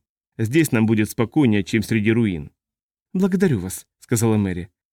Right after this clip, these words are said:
«При дневном свете я еще могу вынести это зрелище, но в темноте...» «Примерно в миле от нас есть ручей?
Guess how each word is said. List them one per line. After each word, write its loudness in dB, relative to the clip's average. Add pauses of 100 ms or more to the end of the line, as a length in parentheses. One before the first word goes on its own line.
(180)
«При 0
дневном 2
свете -4
я 2
еще 0
могу 2
вынести 2
это 2
зрелище, 2
но 6
в -2
темноте...» 0 (1120)
«Примерно 2
в -2
миле 4
от -4
нас -2
есть -2
ручей? -4